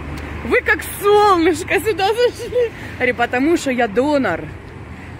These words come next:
Я донор хорошего настроения».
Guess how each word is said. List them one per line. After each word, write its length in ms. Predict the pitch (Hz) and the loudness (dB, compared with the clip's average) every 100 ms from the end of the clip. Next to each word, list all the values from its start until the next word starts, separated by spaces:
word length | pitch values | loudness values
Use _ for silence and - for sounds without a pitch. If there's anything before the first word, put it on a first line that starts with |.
| 175 | -2
Я 140 | 247 | 0
донор 400 | 220 277 339 302 | 2 2 4 2
хорошего 500 | 269 269 294 277 302 | 2 0 0 -2 0
настроения». 1000 | 277 277 - 254 277 285 262 196 165 147 | 2 0 -2 -2 0 0 0 0 -2 -4